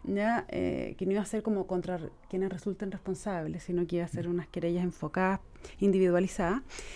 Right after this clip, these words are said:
Y también lo que contaba ahí era que, eh, que las policías, de, que este triunfo de ayer,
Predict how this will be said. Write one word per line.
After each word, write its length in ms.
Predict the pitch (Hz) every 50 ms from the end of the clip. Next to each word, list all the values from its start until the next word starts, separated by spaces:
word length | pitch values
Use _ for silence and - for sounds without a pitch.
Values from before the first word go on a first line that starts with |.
| - -
Y 120 | - - 285
también 240 | 330 302 294 311 302
lo 80 | 311
que 100 | 285 294
contaba 400 | 277 277 262 262 254 247 247 247
ahí 340 | 247 240 247 254 269 277 - -
era 400 | - 220 226 226 240 233 240 247
que, 580 | 240 - - 220 220 208 214 220 226 233 233 226 -
eh, 920 | 190 185 190 185 180 175 175 175 170 170 165 165 160 156 156 156 156 160 156 -
que 100 | - 185
las 100 | 175 170
policías, 880 | - - 180 170 165 - - - 233 214 190 180 180 180 196 202 - -
de, 100 | 165 - - - -
que 160 | - 160 165
este 440 | 160 - - - 185 180 165 156 - - - - - - - - - - - - - -
triunfo 720 | - 254 262 233 202 175 - - - 160 160 151 147 147
de 100 | 151 165
ayer, 500 | 170 175 175 175 165 156 156 156 175 220